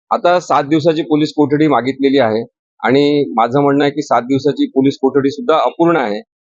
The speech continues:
पण प्राथमिक पातळीवर सात दिवसाची पोलीस कोठडी पूर्णच्या पूर्ण दिली पाहिजे. सगळ्या सात दिवसांची कोर्ट काय ऑर्डर करेल ते आपल्याला माहित होईलच.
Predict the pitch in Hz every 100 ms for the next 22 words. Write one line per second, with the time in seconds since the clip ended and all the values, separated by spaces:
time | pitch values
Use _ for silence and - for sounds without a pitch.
0 | _ 127 135 127 123 156 151 - 131 143
1 | 147 147 139 120 120 131 135 131 - 127
2 | 127 - 131 131 135 143 - 135 135 139
3 | 143 135 135 123 131 156 143 113 120 -
4 | 123 123 - 117 113 123 139 123 139 147
5 | _ _ - 135 - 143 131 123 139 139
6 | 131 139 127 117 123 123 123 117 110 120
7 | 131 135 113 -